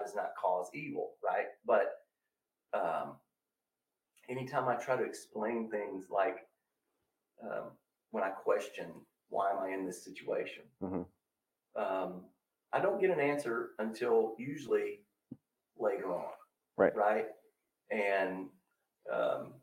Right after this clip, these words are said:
Speaker 2: When you can look back and see the
Speaker 1: when you
Speaker 2: full
Speaker 1: can look back,
Speaker 2: context.
Speaker 1: yeah. And I think that's what Joseph was doing.
Speaker 2: Yeah.
Speaker 1: Is,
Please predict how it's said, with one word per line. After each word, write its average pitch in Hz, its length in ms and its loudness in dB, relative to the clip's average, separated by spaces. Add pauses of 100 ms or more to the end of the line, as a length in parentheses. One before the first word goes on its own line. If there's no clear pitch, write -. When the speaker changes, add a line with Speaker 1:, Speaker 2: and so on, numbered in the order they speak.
(120)
Speaker 2:
When 113 160 10
you 123 120 12
can 113 240 8
look 107 200 10
back 110 240 10
and 101 100 4
see - 160 4
the 90 40 10
Speaker 1:
when 92 80 10
you - 60 2
Speaker 2:
full 104 140 10
Speaker 1:
can 95 200 4
look 90 100 -2
back, 90 80 6
Speaker 2:
context. - 360 -2
Speaker 1:
yeah. 147 180 0 (120)
And 139 100 -2
I 156 60 -2
think 220 240 -6
that's 196 180 -6
what 170 220 0
Joseph - 400 -2
was 117 160 -10
doing. 175 160 -10 (500)
Speaker 2:
Yeah. 80 140 4
Speaker 1:
Is, - 140 -4